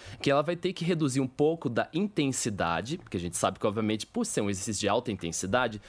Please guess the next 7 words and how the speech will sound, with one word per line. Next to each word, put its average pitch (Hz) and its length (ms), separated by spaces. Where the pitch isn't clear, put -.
vai 143 160
demandar 151 640
um 156 100
certo 113 300
esforço 107 420
físico 160 400
que, 220 200